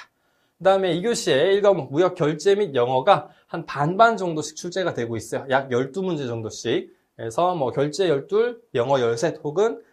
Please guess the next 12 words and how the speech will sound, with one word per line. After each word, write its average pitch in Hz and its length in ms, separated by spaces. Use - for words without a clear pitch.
결제 135 340
열셋, 123 420
영어 131 260
열둘 135 360
이런 143 180
식으로 139 380
약 127 160
한 135 120
오십 143 340
퍼센트 156 600
정도 123 300
비율로 135 580